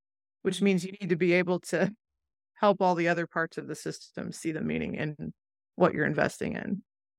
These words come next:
with this, which means they need to be co-creators. They need to be able to engage in the design and the plan and the priorities and all of that. And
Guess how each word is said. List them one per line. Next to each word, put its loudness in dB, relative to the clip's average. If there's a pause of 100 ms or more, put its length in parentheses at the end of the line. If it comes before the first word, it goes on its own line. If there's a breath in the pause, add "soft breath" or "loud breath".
(100)
with -4
this, -2
which -2
means 6
they 8
need 8
to 4
be 2 (1300)
co-creators. 4
They 2
need 4
to 2
be 4
able 2
to -4
engage 0
in -2
the -4
design -2
and -2
the -6
plan -2
and -4
the -6
priorities 0
and -6
all -6
of -14
that. -2
And -4